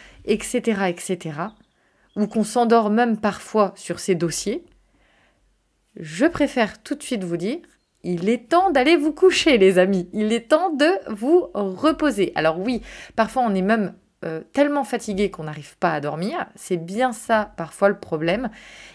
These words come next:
Et là, je vais vous donner plusieurs, en tout cas, euh, trois étapes pour savoir comment déjà apprendre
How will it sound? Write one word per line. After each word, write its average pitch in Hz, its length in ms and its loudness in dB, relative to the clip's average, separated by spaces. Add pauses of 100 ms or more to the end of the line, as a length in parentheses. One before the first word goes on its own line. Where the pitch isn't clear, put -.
(100)
Et 202 160 6
là, 208 360 4
je 180 240 -4
vais 214 380 -2
vous 185 240 -6
donner 196 440 0 (380)
plusieurs, 240 880 0
en 202 80 -2
tout 185 160 -10
cas, 220 160 0 (480)
euh, 175 220 -2 (140)
trois 262 340 0
étapes 220 420 0 (500)
pour 294 540 0
savoir 233 720 0 (120)
comment 294 300 0
déjà 196 400 0
apprendre - 680 0